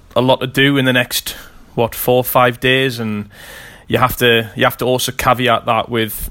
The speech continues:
how much, how, how much of the business that we've done has been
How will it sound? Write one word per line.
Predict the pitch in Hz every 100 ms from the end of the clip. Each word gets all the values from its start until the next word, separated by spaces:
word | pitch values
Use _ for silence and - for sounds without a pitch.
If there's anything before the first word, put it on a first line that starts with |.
| -
how | - 123
much, | 120 120 - -
how, | 135 127
how | - 139
much | 143 143
of | 123
the |
business | 127 139 131 127
that | - -
we've | 117 117
done | 127
has | 123 117
been | 117 113 107